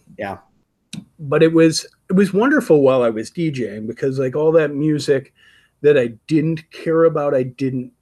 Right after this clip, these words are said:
Speaker 2: have to, I could pay it for ninety-nine cents. I have that single. I use it until nobody cares about that song anymore.
Speaker 1: Yep.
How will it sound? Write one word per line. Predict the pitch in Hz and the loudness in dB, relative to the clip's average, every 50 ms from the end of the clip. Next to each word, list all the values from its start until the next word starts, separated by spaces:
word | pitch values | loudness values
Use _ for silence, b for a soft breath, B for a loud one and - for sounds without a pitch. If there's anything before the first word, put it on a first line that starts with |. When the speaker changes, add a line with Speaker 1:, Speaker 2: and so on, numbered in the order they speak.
| _ _ _ _ _ | _ _ _ _ _
Speaker 2:
have | - - - 120 113 - - | -16 -12 -10 -10 -10 -10 -6
to, | - 139 120 113 117 117 - _ _ - | -4 -2 -2 -2 -4 -6 -12 _ _ -14
I | 110 | -10
could | - - 143 135 - | -8 -8 -8 -8 -4
pay | - 170 156 151 | 0 2 4 4
it | 151 151 - _ | 4 2 0 _
for | - - 147 120 117 151 165 | -6 -2 -2 -2 -2 -4 -4
ninety-nine | 147 131 131 143 151 147 139 139 127 131 131 131 | -4 -2 0 0 0 0 0 0 0 -2 -2 -2
cents. | - 143 127 123 120 - | -4 -4 -4 -4 -4 -6
I | 113 101 | -8 -6
have | 104 123 127 120 | -6 -6 -6 -4
that | 120 113 113 - | -4 -4 -4 -4
single. | - - 123 120 120 120 120 123 120 B B B B B B | -6 -6 -4 -2 0 0 0 -2 -4 B B B B B B
I | 123 123 | -2 -2
use | 135 143 147 143 139 131 131 | 0 2 2 2 0 2 0
it | 135 127 131 | 0 0 -2
until | 131 120 - 139 127 | -4 -6 -4 -2 -2
nobody | 117 117 117 113 120 120 117 | 0 0 0 0 0 -2 -2
cares | 117 - 127 120 120 113 110 | -2 0 0 0 0 0 -2
about | 113 120 113 110 107 - | -4 -2 -2 -2 -2 -2
that | 110 110 107 - | -4 -4 -4 -4
song | - 123 104 98 90 85 80 | -8 -8 -8 -8 -10 -14 -16
anymore. | 80 78 - - - - - - _ b b b b b b b b b b - | -18 -18 -20 -20 -20 -20 -20 -20 _ b b b b b b b b b b -12
Speaker 1:
Yep. | - - - - | -10 -10 -10 -12